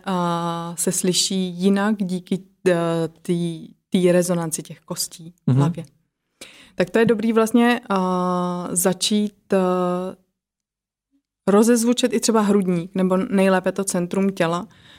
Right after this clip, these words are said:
Speaker 1: protože tím, že to vlastně, a, ten hlas posadíme co, co nejníž do toho centra těla, tak my pak právě můžeme ustát i ty emočně náročné situace.
Speaker 2: Mhm.
Speaker 1: Protože v emocích, co dělá hlas?
Speaker 2: Tenčí se.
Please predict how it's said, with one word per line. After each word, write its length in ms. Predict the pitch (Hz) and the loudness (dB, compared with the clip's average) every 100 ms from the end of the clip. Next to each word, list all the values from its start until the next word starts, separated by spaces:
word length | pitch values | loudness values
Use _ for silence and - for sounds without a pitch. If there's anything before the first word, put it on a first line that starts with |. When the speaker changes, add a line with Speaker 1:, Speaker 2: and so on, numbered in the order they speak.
| - _ _ - | -20 _ _ -2
Speaker 1:
protože 720 | 180 180 190 185 180 180 180 | -2 0 0 0 2 2 0
tím, 240 | 175 185 | 0 -2
že 100 | 175 | -2
to 120 | 185 | -4
vlastně, 520 | 180 175 190 180 180 - | -4 -2 0 0 0 -4
a, 280 | 180 170 170 | -4 -4 -2
ten 160 | 180 | -2
hlas 180 | 175 175 | 0 -2
posadíme 560 | - 170 180 175 180 175 | -4 -4 -2 0 0 0
co, 220 | - - - | -2 -6 -6
co 160 | - 185 | -4 -2
nejníž 440 | 170 160 165 190 | 0 0 0 -2
do 100 | 190 | -4
toho 220 | 190 175 170 | -4 -2 -2
centra 440 | 170 165 - 190 | -4 -6 -4 -4
těla, 340 | 190 156 160 233 - - - | -4 -6 -4 -10 -16 -18 -4
tak 160 | 175 | 0
my 120 | 208 208 | 2 2
pak 180 | 220 220 | 0 0
právě 380 | 226 220 226 | 2 4 4
můžeme 300 | 226 226 226 | 4 4 2
ustát 420 | 220 220 - 202 202 | 0 -4 -2 -2 -4
i 100 | 208 | -8
ty 440 | - 214 208 208 - | 2 4 4 2 2
emočně 380 | 202 214 226 | 0 2 2
náročné 500 | 208 202 196 208 220 | 2 2 0 0 0
situace. 500 | 214 226 233 147 - - _ - | 0 -2 -4 -6 -8 -14 _ -4
Speaker 2:
Mhm. 340 | 147 127 120 | -2 0 0
Speaker 1:
Protože 840 | 120 175 175 190 185 208 196 147 - _ _ _ - | 2 0 0 0 2 2 2 -2 -8 _ _ _ -4
v 40 | |
emocích, 680 | 180 185 180 - 190 247 - | 0 0 0 -4 -4 -6 -2
co 120 | 254 | 2
dělá 260 | 233 202 143 | 2 2 -2
hlas? 440 | 143 - - - _ _ _ _ _ _ _ _ - | -8 -14 -10 -10 _ _ _ _ _ _ _ _ -2
Speaker 2:
Tenčí 360 | 151 156 - 175 | 0 0 0 -2
se. 220 | 107 | -2